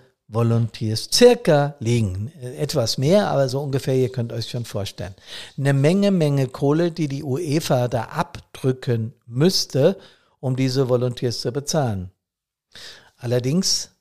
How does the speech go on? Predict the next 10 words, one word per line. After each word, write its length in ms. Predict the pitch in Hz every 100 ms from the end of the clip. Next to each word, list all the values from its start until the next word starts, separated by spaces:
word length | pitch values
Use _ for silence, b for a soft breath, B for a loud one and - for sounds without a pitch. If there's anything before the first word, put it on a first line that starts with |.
| -
habe 180 | 123
ich 140 | 131 135
auch 160 | 135
nachgelesen, 720 | 127 113 156 - 151 165 165 143
das 160 | 113
kann 160 | - 143
man 160 | 143
nachlesen 560 | 123 139 151 139 131 135
auf 160 | 107 -
Sportschau, 840 | - 131 151 - - 147 147 147